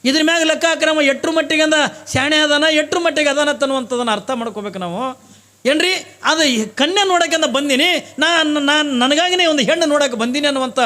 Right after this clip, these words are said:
ಅರಿವು ಸದಕ್ಕೆ ಅವನಿಗೆ ಅಂದ ಎಲ್ಲ. ಹಿಂಗೆ ಕುಂತಾನ, ಏನ್ರಿ, ಮಾತಾಡ್ಸ್ರಿ ಅಂದ ಮಾತಾಡಂಗಿಲ್ಲ, ಹಿಂಗೆ ಕುಂತಾನ, ಬಾಯಾಗ ಅಂದ ಜೊಲು ಸೂರಕತ್ಯಾದ. ಏನ್ರಿ, ಹಂಗ ನೋಡಕತ್ಯಾನ.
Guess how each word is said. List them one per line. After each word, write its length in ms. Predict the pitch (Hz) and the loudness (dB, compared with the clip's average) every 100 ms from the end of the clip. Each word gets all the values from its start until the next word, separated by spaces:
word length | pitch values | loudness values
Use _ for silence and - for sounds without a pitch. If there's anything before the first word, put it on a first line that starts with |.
| - - - | -2 -4 -2
ಅರಿವು 280 | 294 403 | 2 2
ಸದಕ್ಕೆ 320 | 381 302 269 269 | 0 -2 -2 0
ಅವನಿಗೆ 260 | 247 226 | 0 0
ಅಂದ 100 | 226 | 0
ಎಲ್ಲ. 240 | 202 220 208 262 302 | 0 0 2 2 0
ಹಿಂಗೆ 460 | 202 - 285 302 | -2 -4 -2 -2
ಕುಂತಾನ, 480 | 262 277 277 302 277 233 302 262 - - | -2 -4 -2 0 2 2 2 0 -4 -2
ಏನ್ರಿ, 180 | 285 339 | 0 2
ಮಾತಾಡ್ಸ್ರಿ 600 | 277 262 285 330 294 277 | 2 0 0 -2 0 0
ಅಂದ 100 | 277 | 0
ಮಾತಾಡಂಗಿಲ್ಲ, 580 | 247 247 233 240 240 339 | 0 0 2 2 2 2
ಹಿಂಗೆ 460 | 277 - - 320 339 | 0 -4 -2 0 0
ಕುಂತಾನ, 420 | - 311 302 277 339 330 - - | 0 -2 0 2 2 0 -4 -4
ಬಾಯಾಗ 360 | 233 262 302 | 0 0 2
ಅಂದ 120 | 277 254 | 2 0
ಜೊಲು 300 | 196 269 277 | 0 0 0
ಸೂರಕತ್ಯಾದ. 920 | 240 220 202 202 226 233 220 180 170 _ _ _ _ | -2 -4 -4 -6 -2 -2 -4 -8 -12 _ _ _ _
ಏನ್ರಿ, 260 | 202 214 226 | -2 0 -2
ಹಂಗ 320 | 226 180 185 240 262 | -4 -8 -4 -4 -4
ನೋಡಕತ್ಯಾನ. 760 | 196 185 180 160 - 87 87 | -6 -6 -8 -12 -12 -14 -14